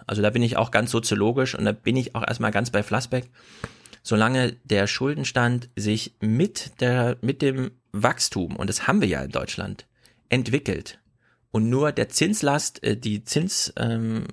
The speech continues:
Verpflichtungen sozusagen als Rückkanal dann wieder laufen, finde ich, das ist, das ist das Gleichgewicht. Also mehr Schulden bringen nicht das Gleichgewicht auseinander, sondern das ist das Gleichgewicht.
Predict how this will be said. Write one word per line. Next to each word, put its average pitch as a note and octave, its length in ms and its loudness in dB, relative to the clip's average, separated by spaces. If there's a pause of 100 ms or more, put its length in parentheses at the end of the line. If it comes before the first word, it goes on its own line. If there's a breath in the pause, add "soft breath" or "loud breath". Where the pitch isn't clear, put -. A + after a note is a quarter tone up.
Verpflichtungen A#2+ 600 -4
sozusagen G#2+ 760 0
als G#2 200 -2
Rückkanal A2 460 0
dann G#2+ 140 0
wieder G#2 180 0
laufen, B2 500 -2 (460 loud breath)
finde A#2+ 220 0
ich, A#2+ 120 -8 (320)
das C#3+ 220 -2
ist, C#3+ 320 -4
das C#3 220 0
ist - 180 0
das - 140 -2
Gleichgewicht. - 640 -6 (160)
Also A#2 180 0
mehr C3 220 2
Schulden D3 340 0
bringen C#3+ 200 2
nicht C3 140 -4
das - 100 -6
Gleichgewicht B2 280 -2
auseinander, A#2 320 0
sondern A#2+ 240 0
das C#3 160 0
ist D3 220 -4
das G#2 100 -8
Gleichgewicht. - 500 -8